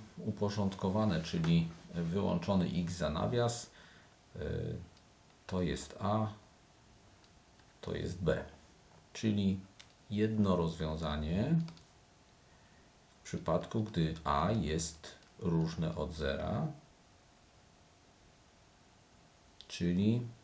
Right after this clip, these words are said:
m jest różne od minus jeden. Brak rozwiązań w przypadku, gdy a jest równe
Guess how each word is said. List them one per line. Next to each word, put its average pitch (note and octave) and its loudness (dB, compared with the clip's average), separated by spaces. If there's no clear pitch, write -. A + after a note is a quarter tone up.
m F#2+ 0
jest D#2 -4
różne F2+ 2
od B1+ -2
minus F2 2
jeden. - -6
Brak E2 0
rozwiązań G#2 2
w - -20
przypadku, F2+ -2
gdy E2 -4
a E2 2
jest C2+ -2
równe E2 2